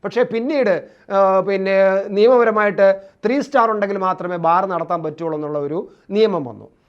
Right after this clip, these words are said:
അപ്പോൾ അങ്ങനെ വന്നപ്പോൾ ആ, ആ ബാർ ഉണ്ടായിരുന്ന സ്ഥലം ബാർ മാറിയിട്ട് അവിടെ വെറും ബിയർ പാർലറായിട്ട് മാറി. കാരണം ബാർ നടത്താൻ പാടില്ല, ബിയർ പാർലർ നടത്താൻ പറ്റുള്ളൂ. പക്ഷേ ഇപ്പോൾ അവർക്കത് ബാറായിട്ട് നടത്തണം, ത്രീ സ്റ്റാർ ഹോട്ടലാക്കി മാറ്റി അവരതിനെ.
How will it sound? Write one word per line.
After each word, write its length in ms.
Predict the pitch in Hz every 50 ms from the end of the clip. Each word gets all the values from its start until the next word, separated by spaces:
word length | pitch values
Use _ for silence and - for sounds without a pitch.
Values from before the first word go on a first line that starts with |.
| _
അപ്പോൾ 120 | 233 285 277
അങ്ങനെ 260 | 254 269 320 330 320
വന്നപ്പോൾ 500 | 269 240 185 175 170 175 180 170 175 185 - _ _ _ -
ആ, 120 | 196 220 247 269 277 262 240 214
ആ 80 | 196 196 180 175
ബാർ 240 | 180 196 214 247 254
ഉണ്ടായിരുന്ന 320 | 233 202 190 185 185 185
സ്ഥലം 320 | - - 170 170 170 180 180
ബാർ 320 | - 156 156 160 180 190 196 196 190 190
മാറിയിട്ട് 580 | 160 160 165 170 185 190 180 139 - 170 165 165 - _ _ _ _
അവിടെ 180 | 165 185 196 185
വെറും 260 | 165 165 175 185 180 - _
ബിയർ 340 | 226 160 160 185 208 233 226
പാർലറായിട്ട് 440 | 220 - 170 160 151 156 147 123 143
മാറി. 280 | 135 117 98 95 - - _ _ _ _
കാരണം 180 | 165 170 185 180
ബാർ 180 | 180 196 208 214
നടത്താൻ 360 | 214 190 180 - 190 180 170
പാടില്ല, 240 | 170 156 147 147 151
ബിയർ 220 | 151 170 180 170
പാർലർ 280 | 160 170 165 156 165 160
നടത്താൻ 260 | 143 135 - 160 151
പറ്റുള്ളൂ. 400 | 143 131 - 127 113 107 107 - _ _ _ _ _
പക്ഷേ 160 | 180 170 277
ഇപ്പോൾ 260 | 240 - - 285 247 208 180 - - - -
അവർക്കത് 340 | 165 185 208 202 - 196 180
ബാറായിട്ട് 540 | 175 156 151 156 160 165 170 160 127 151 147
നടത്തണം, 280 | 131 123 127 - 135 131 131 -
ത്രീ 160 | 196 233 240
സ്റ്റാർ 240 | - - 202 175 165
ഹോട്ടലാക്കി 500 | 143 147 147 143 156 151 143 - - 147
മാറ്റി 280 | 139 127 127 - 123
അവരതിനെ. 360 | 107 101 104 101 98 98 101